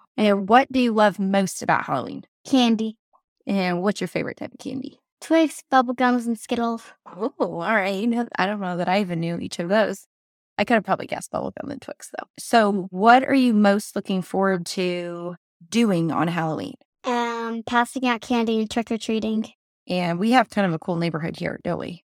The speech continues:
Speaker 2: Mm-hmm.
Speaker 1: When it comes, I guess you don't really know much different 'cause you've only had one Halloween in another house.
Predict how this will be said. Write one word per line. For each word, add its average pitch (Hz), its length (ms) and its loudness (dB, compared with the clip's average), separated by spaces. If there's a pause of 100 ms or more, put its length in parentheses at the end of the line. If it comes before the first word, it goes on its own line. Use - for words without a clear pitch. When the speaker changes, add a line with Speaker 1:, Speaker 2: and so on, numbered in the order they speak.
(120)
Speaker 2:
Mm-hmm. 226 280 -4
Speaker 1:
When 339 120 2
it - 100 -8
comes, 170 260 -6
I 170 60 -4
guess 185 200 -2
you 208 80 0
don't 214 140 4
really 170 180 2
know 196 140 4
much - 220 -4
different - 260 -8
'cause 170 140 -4
you've 175 120 -2
only 180 160 0
had 170 140 0
one 165 220 0
Halloween 160 400 -2
in 156 160 -4
another 160 320 -4
house. - 400 -6